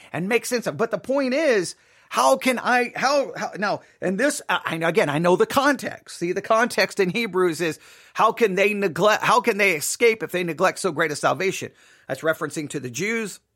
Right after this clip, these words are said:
whose the temple's about to be destroyed. Hebrews is written around sixty-six A D. See, I know all of that, but the point is, what, what's,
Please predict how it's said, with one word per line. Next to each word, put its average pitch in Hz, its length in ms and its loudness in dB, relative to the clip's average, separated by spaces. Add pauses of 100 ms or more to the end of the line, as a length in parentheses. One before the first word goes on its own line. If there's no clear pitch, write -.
(840)
whose 151 160 -6
the 151 100 -10
temple's 165 360 -4
about 165 220 2
to 190 40 -12
be 160 100 0
destroyed. 214 580 0 (220)
Hebrews 160 380 2
is 151 140 -4
written 165 200 0
around 160 200 2
sixty-six 185 640 -6
A 160 120 -2
D. 208 180 -8
See, - 200 -4
I 233 140 0
know 262 200 4 (200)
all 143 180 4
of 120 120 -6
that, - 200 -6
but - 120 4
the 220 60 4
point 285 360 2
is, 330 240 -4 (3000)
what, - 240 4
what's, 254 260 4